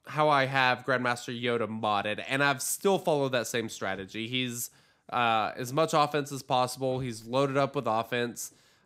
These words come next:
Um, I sliced up his diamond, so he's a little bit more sustainable, you know, a little bit better defense. I don't know how much of, of a difference that really makes,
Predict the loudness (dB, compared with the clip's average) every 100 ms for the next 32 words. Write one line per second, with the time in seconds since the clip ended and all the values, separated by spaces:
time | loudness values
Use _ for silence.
0 | -2 2 2 0 -6 -6 -4 -2 -2 0
1 | 4 4 2 0 2 2 -2 -2 -2 0
2 | 2 4 2 0 -4 -4 -2 -2 -4 -4
3 | -2 -2 -2 0 -2 -4 -4 -4 -4 -8
4 | -6 0 2 2 -4 -6 -6 -6 -8 -6
5 | -6 -6 -4 -4 -4 -8 -8 -6 -2 0
6 | 0 0 0 0 0 -4 -8 -16 _ -8
7 | -6 -4 -4 -4 -2 -4 -4 -6 -6 -2
8 | 0 -2 -4 -10